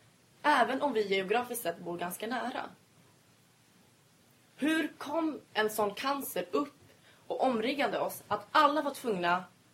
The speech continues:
de som kunde, bära vapen och skydda sig emot barbarism? Och hur kunde jag svara i telefon i Spanien och höra att Howard är borta? För han var major, han var duktig. Han hade gjort det här i över tio år.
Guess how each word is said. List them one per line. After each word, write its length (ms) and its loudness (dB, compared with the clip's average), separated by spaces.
de 160 4
som 140 -2
kunde, 380 -2
bära 340 2
vapen 580 -4
och 80 -12
skydda 280 -2
sig 300 -6
emot 260 -6
barbarism? 580 -2
Och 60 0
hur 120 0
kunde 320 0
jag 120 2
svara 300 2
i 80 -2
telefon 380 -6
i 60 -8
Spanien 680 -6
och 100 -6
höra 340 0
att 120 -10
Howard 260 -2
är 40 -6
borta? 480 -6
För 100 -10
han 140 2
var 120 2
major, 520 -6
han 140 -8
var 60 -2
duktig. 580 -6
Han 140 -4
hade 160 0
gjort 200 -6
det 60 -10
här 280 -6
i 60 -2
över 180 -2
tio 300 -6
år. 180 -6